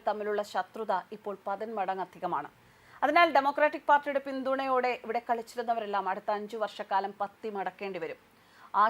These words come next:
ചിന്ത തന്നെയാണ് ഹിൻഡൻബർഗ് റിസർച്ച് ഉടമ ആൻഡേഴ്സണെയും ഭയപ്പെടുത്തിയത്. ഡൊണാൾഡ് ട്രംപിന് വളരെ വേണ്ടപ്പെട്ടവരാണ് ഇന്ത്യയിലെ മോദി സർക്കാരും അദാനിയുമൊക്കെ. അവർക്കെതിരെ വിരലനക്കിയാൽ തലയുണ്ടാവില്ല എന്ന വാസ്തവം അവർ മനസ്സിലാക്കി. അത് തന്നെയാണ് വേഗം ഇരുട്ടിൽ ഓടി മറയാൻ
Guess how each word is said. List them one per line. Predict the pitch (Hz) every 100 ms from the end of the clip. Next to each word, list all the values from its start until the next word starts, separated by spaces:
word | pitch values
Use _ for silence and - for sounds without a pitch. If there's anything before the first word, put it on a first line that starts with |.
| -
ചിന്ത | 262 285 294
തന്നെയാണ് | 269 269 262
ഹിൻഡൻബർഗ് | 262 262 247 247 214 233
റിസർച്ച് | 233 233 226
ഉടമ | 220 214 190
ആൻഡേഴ്സണെയും | 226 226 220 226 202 190
ഭയപ്പെടുത്തിയത്. | 185 175 170 165 170 165 - - - -
ഡൊണാൾഡ് | 285 349 370
ട്രംപിന് | 359 330 302 294 269 - _ 202
വളരെ | 208 277 277
വേണ്ടപ്പെട്ടവരാണ് | 247 233 226 208 202 196
ഇന്ത്യയിലെ | 196 202 190
മോദി | 190 196 185
സർക്കാരും | 180 - 185 185
അദാനിയുമൊക്കെ. | 180 180 180 175 - 160 - _ - 190
അവർക്കെതിരെ | 220 247 254 254 240
വിരലനക്കിയാൽ | 247 254 254 254 240 240
തലയുണ്ടാവില്ല | 233 240 226 226 226 233 226 208 226
എന്ന | 214 208
വാസ്തവം | 202 202 - 214 180 - - - -
അവർ | 214 196
മനസ്സിലാക്കി. | 190 196 208 175 - - -
അത് | 254 349
തന്നെയാണ് | 339 330 269
വേഗം | 262 277 277
ഇരുട്ടിൽ | 277 277 254
ഓടി | 247
മറയാൻ | 233 226 190